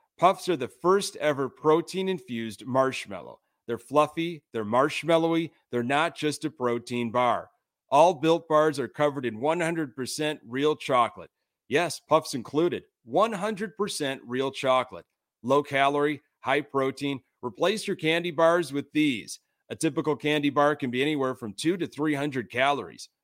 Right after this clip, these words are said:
Go to built dot com. You'll be blown away. High protein, low cal, high fiber, low carb.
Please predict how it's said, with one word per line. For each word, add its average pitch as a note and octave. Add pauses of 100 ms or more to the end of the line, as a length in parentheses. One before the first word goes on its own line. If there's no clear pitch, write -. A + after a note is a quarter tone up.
(120)
Go C3
to B2
built E3 (140)
dot C3
com. B2+ (320)
You'll C#3+
be C#3+
blown D3
away. F3 (300)
High E3+
protein, E3+
low C#3+
cal, D3 (160)
high F#3+
fiber, E3
low C3
carb. C3+